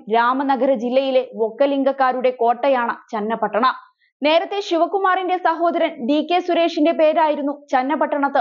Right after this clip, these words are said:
പറഞ്ഞുകേട്ടിരുന്നത്. കഴിഞ്ഞ ലോക്സഭാ തിരഞ്ഞെടുപ്പിൽ ബംഗളൂർ റൂറലിൽ നിന്ന് ബി ജെ പിയുടെ സി എൻ മഞ്ജുനാഥിനോട് അദ്ദേഹം പരാജയപ്പെട്ടിരുന്നു. സഹോദരന്റെ തോൽവിക്ക് കാരണം കുമാരസ്വാമിയുടെ നീക്കങ്ങളാണെന്നാണ് ഡി കെ ശിവകുമാർ കരുതപ്പെടുന്നത്.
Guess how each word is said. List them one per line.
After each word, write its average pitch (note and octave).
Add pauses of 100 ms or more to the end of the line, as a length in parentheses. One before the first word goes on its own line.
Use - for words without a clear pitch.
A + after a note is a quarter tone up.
(120)
പറഞ്ഞുകേട്ടിരുന്നത്. B3+ (580)
കഴിഞ്ഞ B3
ലോക്സഭാ C4
തിരഞ്ഞെടുപ്പിൽ C4+ (100)
ബംഗളൂർ B3
റൂറലിൽ C#4
നിന്ന് C4 (120)
ബി A#3+
ജെ D4
പിയുടെ C4+
സി B3+
എൻ C#4
മഞ്ജുനാഥിനോട് B3
അദ്ദേഹം A#3+
പരാജയപ്പെട്ടിരുന്നു. G#3+ (540)
സഹോദരന്റെ G4+
തോൽവിക്ക് E4+
കാരണം F4
കുമാരസ്വാമിയുടെ E4+
നീക്കങ്ങളാണെന്നാണ് D#4+ (160)
ഡി C4
കെ D#4
ശിവകുമാർ D4
കരുതപ്പെടുന്നത്. C4